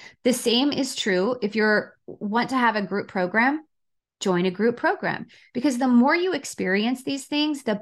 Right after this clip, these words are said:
better you're going to be able to create a strategy to run your own programs and offers.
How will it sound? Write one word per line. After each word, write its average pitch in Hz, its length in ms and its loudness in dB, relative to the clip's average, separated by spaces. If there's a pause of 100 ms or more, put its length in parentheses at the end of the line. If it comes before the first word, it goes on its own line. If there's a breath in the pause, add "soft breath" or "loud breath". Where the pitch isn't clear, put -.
better 208 300 4
you're 202 420 2
going 285 280 -2
to 285 100 -10
be 262 120 -2
able 269 260 -2
to 302 400 -4 (360 loud breath)
create 220 360 2
a 220 60 0
strategy 202 480 0
to 214 180 -8
run 190 400 0
your 190 400 2
own 185 420 -2
programs 170 560 -2
and 160 180 -8
offers. - 600 -6